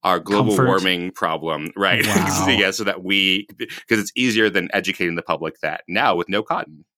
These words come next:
Speaker 2: Yeah.
Speaker 1: Right.
Speaker 2: You don't
Speaker 1: Aspirin,
Speaker 2: need this
Speaker 1: yeah.
Speaker 2: cotton.
Speaker 1: Co-, yeah, cotton-proof aspirin.
Speaker 2: Wow.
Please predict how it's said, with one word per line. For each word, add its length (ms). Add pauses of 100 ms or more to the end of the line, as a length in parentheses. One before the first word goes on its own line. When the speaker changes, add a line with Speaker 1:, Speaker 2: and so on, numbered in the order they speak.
(380)
Speaker 2:
Yeah. 260 (160)
Speaker 1:
Right. 160
Speaker 2:
You 80 (140)
don't 40
Speaker 1:
Aspirin, 240
Speaker 2:
need 220
this 120
Speaker 1:
yeah. 80
Speaker 2:
cotton. 400
Speaker 1:
Co-, 120
yeah, 140
cotton-proof 580
aspirin. 480 (200)
Speaker 2:
Wow. 800